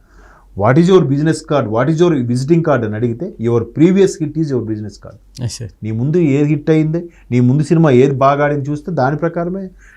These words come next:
Speaker 1: నీ దగ్గర ప్రొడ్యూసర్స్ క్యూ కడతారు, నీ దగ్గర దర్శకులు క్యూ కడతారు,
Speaker 2: మ్మ్.
Speaker 1: స్క్రిప్ట్ రైటర్స్ లైన్ కడతారు.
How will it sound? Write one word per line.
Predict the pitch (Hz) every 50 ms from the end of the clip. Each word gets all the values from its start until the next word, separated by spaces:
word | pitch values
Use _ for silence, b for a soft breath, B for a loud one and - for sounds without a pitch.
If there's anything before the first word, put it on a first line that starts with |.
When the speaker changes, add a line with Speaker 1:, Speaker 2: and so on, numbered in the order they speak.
| b 127
Speaker 1:
నీ | 135
దగ్గర | 135 139 143 143 131
ప్రొడ్యూసర్స్ | - - 120 120 135 143 143 170 147 131 -
క్యూ | - 151 143
కడతారు, | 139 151 147 143 147 151 151 151
నీ | 135 120
దగ్గర | 113 123 123
దర్శకులు | 117 104 107 101 - - - 147 139
క్యూ | 139 143
కడతారు, | 139 147 143 139 139 - 143 - - - _ _ - 127
Speaker 2:
మ్మ్. | 110 117 113 107 104
Speaker 1:
స్క్రిప్ట్ | 104 - 131 120 - 165
రైటర్స్ | 165 160 151 160 147 139 135 135 131 123 117
లైన్ | 110 110 117 127 139 131
కడతారు. | 143 143 147 143 143 143 143